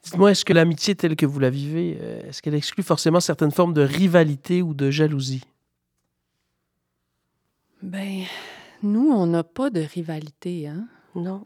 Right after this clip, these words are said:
Speaker 2: Non. Vraiment, on n'a jamais eu ça.
Speaker 3: On n'a jamais eu ça.
Speaker 2: Puis je sais pas pourquoi, c'est pas quelque chose, c'est, moi, j'ai, quand j'étais plus jeune, j'étais très insécure. Maintenant, je suis un, je suis un Bouddha de confiance.
Speaker 3: <laughs> Pardon.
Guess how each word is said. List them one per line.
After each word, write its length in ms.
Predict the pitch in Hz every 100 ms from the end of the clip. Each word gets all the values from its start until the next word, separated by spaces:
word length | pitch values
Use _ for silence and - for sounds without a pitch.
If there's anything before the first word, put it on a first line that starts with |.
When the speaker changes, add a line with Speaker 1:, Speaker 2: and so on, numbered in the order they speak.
| _ 190
Speaker 2:
Non. 220 | 175 165 _ _ _ _ - - _ _ _
Vraiment, 320 | - 165 208 247 160
on 40 | 151
n'a 120 | 160
jamais 280 | 180 180 185
eu 60 |
ça. 240 | 160 - 147
Speaker 3:
On 220 | 165 165
n'a 100 | 165
jamais 320 | 170 196 214
eu 20 |
ça. 240 | 190 - 196 _ -
Speaker 2:
Puis 340 | - 180 175
je 120 | 175
sais 160 | 175 208
pas 120 | 311
pourquoi, 320 | 311 - 254
c'est 160 | 262 220
pas 140 | 254
quelque 160 | 247 220
chose, 240 | 254 254 -
c'est, 240 | - 226 _ _ _ _ _ - _ _ _ - -
moi, 240 | 208 302
j'ai, 240 | 285 220 - -
quand 140 | 214
j'étais 220 | 196 175
plus 180 | 185 196
jeune, 380 | 185 214 247 247
j'étais 360 | 202 180 160 - _ _ _ _ _ _
très 240 | - 202 196
insécure. 440 | 175 175 185 196
Maintenant, 360 | 196 165 190 208
je 60 |
suis 160 | - 180
un, 280 | 156 151 160 -
je 100 | -
suis 80 | 180
un 80 |
Bouddha 320 | 170 170 208 185
de 100 | 165
confiance. 880 | 160 170 196 214 254 196 202 - 214
Speaker 3:
<laughs> 520 | 320 - 294 349 -
Pardon. 1120 | 254 262 359 381 392 392 - 294 233 226